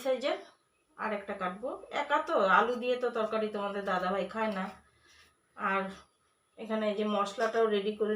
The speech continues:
নিলাম, মশলাটা পেস্ট করতে হবে। বলো তো কি, ওই যে জিরা, আদা, লঙ্কা সবাই যেন এটা, আজকে তো নিরামিষ, আর আজকে একটু হালকা ফুলকাই বানাবো।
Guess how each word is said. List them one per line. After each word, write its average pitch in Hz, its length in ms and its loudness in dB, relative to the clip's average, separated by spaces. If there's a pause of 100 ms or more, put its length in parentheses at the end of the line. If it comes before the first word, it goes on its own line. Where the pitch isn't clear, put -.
নিলাম, 220 240 0 (3500)
মশলাটা 214 500 -6
পেস্ট 202 280 -4
করতে 214 480 -10
হবে। 190 180 -6 (120)
বলো 247 200 0
তো 330 100 -8
কি, 480 80 2 (120)
ওই 320 160 -2
যে 247 60 4 (320)
জিরা, 220 260 4 (120)
আদা, 185 180 4 (100)
লঙ্কা 175 300 2 (140)
সবাই 185 220 2 (100)
যেন 175 120 0 (140)
এটা, 196 120 -4 (120)
আজকে 196 280 -6
তো 202 60 -4 (100)
নিরামিষ, 220 400 -2 (840)
আর 185 120 0 (1080)
আজকে 202 220 -2 (120)
একটু 214 180 -6 (100)
হালকা 202 320 0
ফুলকাই 226 360 -2
বানাবো। 180 280 0